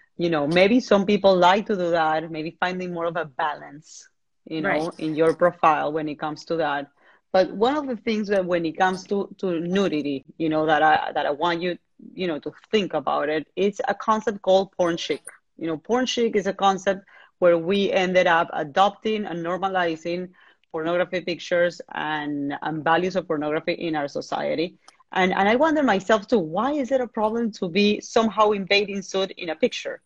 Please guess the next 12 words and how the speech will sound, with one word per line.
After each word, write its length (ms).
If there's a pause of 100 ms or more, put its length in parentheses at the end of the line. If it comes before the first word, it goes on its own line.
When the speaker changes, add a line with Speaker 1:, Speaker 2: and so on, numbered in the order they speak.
(240)
Speaker 1:
You 100
know, 140
am 120
I 220
the 200
one 580 (140)
Speaker 2:
<laughs> 140
Speaker 1:
sexualizing, 1200 (380)
you 180
know, 160
Speaker 2:
Right. 280
Speaker 1:
uh, 260